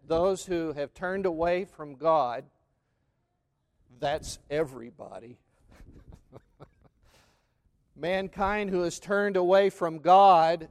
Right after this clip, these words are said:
God has left two things for us to find our way back.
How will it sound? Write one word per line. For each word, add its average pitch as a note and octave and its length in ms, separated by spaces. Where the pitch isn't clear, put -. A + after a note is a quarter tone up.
God F3+ 320
has E3+ 240
left F3 400
two G#3+ 220
things G#3+ 440
for D#3+ 280
us F3 240
to D#3 100
find F#3+ 400
our E3+ 160
way F3+ 240
back. D#3 460